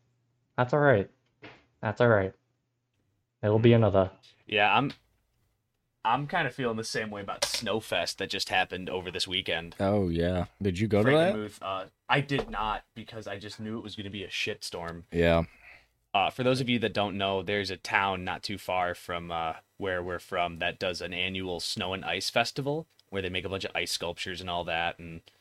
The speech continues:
Speaker 2: it is currently been riding thirty-eight degrees for the last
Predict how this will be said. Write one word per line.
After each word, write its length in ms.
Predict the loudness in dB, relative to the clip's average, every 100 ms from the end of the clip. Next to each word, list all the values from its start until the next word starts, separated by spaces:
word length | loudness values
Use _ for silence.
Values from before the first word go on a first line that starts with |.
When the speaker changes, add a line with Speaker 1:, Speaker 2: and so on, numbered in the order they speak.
| _ _ _ -2
Speaker 2:
it 140 | 2 4
is 320 | 4 2 -2
currently 440 | 0 2 2 0
been 420 | 2 2 2 0 -4
riding 480 | 2 4 4 0 -6 -6
thirty-eight 560 | -4 -4 -4 -4 -6
degrees 420 | -10 -10 -10 -8
for 100 | -8 -6
the 60 |
last 340 | -4 -4 -6